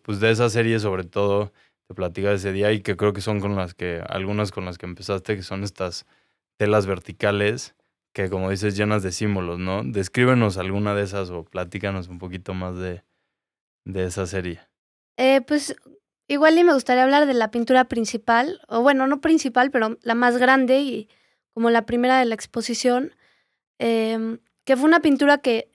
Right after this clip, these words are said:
Speaker 2: mientras yo la, primero la dibujé, ¿no? Y mientras yo la dibujaba, me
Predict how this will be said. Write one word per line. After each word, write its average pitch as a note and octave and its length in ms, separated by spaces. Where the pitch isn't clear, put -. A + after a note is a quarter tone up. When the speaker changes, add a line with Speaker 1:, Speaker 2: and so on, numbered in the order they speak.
Speaker 2:
mientras C4 360
yo C#4+ 120
la, D4+ 200
primero D4 300
la D4+ 140
dibujé, A#3+ 400
¿no? A#3 240
Y B3+ 100
mientras B3+ 300
yo C4+ 120
la C#4+ 120
dibujaba, C4+ 580
me A#3+ 380